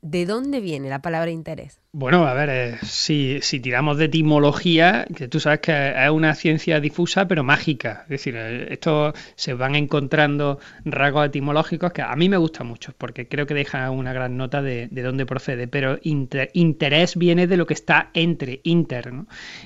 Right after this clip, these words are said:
Speaker 2: La drae además lo dice así, que es, tiene que ver con lo que te importa. Pero, pero a mí me resulta mucho más interesante el hecho de que,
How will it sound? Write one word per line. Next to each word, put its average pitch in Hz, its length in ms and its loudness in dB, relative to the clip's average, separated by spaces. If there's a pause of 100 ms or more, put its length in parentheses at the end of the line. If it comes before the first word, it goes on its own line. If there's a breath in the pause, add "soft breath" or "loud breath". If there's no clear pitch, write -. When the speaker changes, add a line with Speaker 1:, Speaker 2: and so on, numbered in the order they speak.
Speaker 2:
La 139 260 4
drae 151 280 6
además 151 280 4
lo 151 60 4
dice 143 200 0
así, 143 300 -2
que 135 300 -2
es, - 60 -12 (340)
tiene 156 220 -2
que 160 80 2
ver 151 140 2
con 165 140 2
lo 160 80 2
que 151 80 -2
te 143 80 -6
importa. 135 560 -6 (400 loud breath)
Pero, 156 580 6 (480)
pero 170 180 -2
a 156 40 2
mí 196 120 0
me 220 120 2
resulta 208 400 0
mucho 196 300 0
más 185 140 0
interesante 170 680 0
el 170 80 -2
hecho 165 240 -4
de 165 160 0
que, 165 320 -2